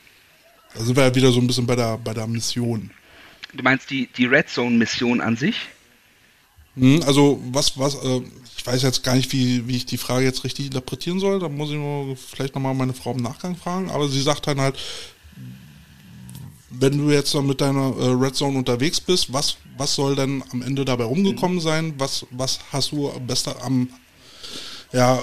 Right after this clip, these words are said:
Speaker 1: optimalerweise erreicht? Was ist, äh, was soll am Ergebnis,
Speaker 2: Also,
Speaker 1: äh, am Ende
Speaker 2: unser
Speaker 1: stehen?
Speaker 2: größtes Ziel ist es tatsächlich, dass wir im American Football alle zusammenarbeiten und nicht gegeneinander.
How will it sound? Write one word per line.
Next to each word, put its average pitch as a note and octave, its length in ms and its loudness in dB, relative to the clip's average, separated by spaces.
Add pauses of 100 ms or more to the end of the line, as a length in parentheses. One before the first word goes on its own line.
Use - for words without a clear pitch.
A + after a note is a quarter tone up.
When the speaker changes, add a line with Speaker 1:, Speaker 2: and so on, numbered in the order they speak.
Speaker 1:
optimalerweise C3+ 760 4
erreicht? A2 520 -4 (320)
Was B2+ 180 -4
ist, C3 200 0
äh, B2 400 0
was - 540 -2
soll B2+ 220 2
am B2+ 160 0
Ergebnis, B2 520 0
Speaker 2:
Also, C3+ 180 4
Speaker 1:
äh, A#2+ 160 -4
am A#2+ 160 -4
Ende A#2 160 -4
Speaker 2:
unser C#3+ 200 6
Speaker 1:
stehen? A2+ 100 0
Speaker 2:
größtes E3 420 4
Ziel E3 260 -4
ist - 140 -8
es G3 80 -16
tatsächlich, D3 720 0 (160)
dass - 500 -2
wir B2+ 520 2
im A2 180 0
American A2 340 2
Football D3+ 500 0
alle B2+ 280 4
zusammenarbeiten G#2+ 840 0
und G2 80 -6 (180)
nicht A#2 240 0
gegeneinander. A2 640 -2